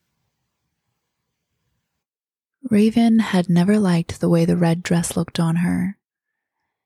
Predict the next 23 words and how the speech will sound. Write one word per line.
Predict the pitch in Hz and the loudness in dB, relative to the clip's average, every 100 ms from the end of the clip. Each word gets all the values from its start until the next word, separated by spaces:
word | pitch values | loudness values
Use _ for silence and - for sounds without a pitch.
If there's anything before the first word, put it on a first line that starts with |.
| _ | _
It | - 175 | -6 -2
felt | 190 170 - | 0 0 0
like | 175 170 | -2 -2
she | - 175 | 0 0
was | 170 - | 0 0
always | 175 175 175 175 | 0 2 0 -2
begging | - 170 170 165 160 165 | -2 -2 0 0 -2 -4
for | - 160 | -4 -4
attention | 165 - 160 - 180 170 180 | -2 -4 -4 -2 -4 -4 -4
when | 165 | -4
she | 165 170 | -2 -4
tried | 165 - 165 160 160 | -4 -2 -2 -2 -6
to | - | -6
wear | 185 87 87 | -4 -4 -4
it. | 87 - - - _ _ _ _ _ _ _ _ _ _ - | -6 -10 -20 -20 _ _ _ _ _ _ _ _ _ _ -2
It | 185 175 - | 2 2 0
was | 180 170 170 170 170 170 185 - - - - | -2 0 2 0 0 -4 -6 -10 -12 -12 -4
an | 180 | -4
off-the-shoulder, | - 170 175 220 214 196 175 170 165 175 220 - _ _ _ _ - | 0 0 0 0 0 2 2 2 0 0 -4 -8 _ _ _ _ -6
breezy | 180 170 180 185 190 196 196 | 0 2 2 2 0 -2 -2
chiffon | - 196 180 170 165 165 175 208 247 _ _ _ - | -2 -2 0 0 0 0 0 -2 -6 _ _ _ -4
that | 180 175 | -2 -2
hit | 180 185 180 | -2 -2 -2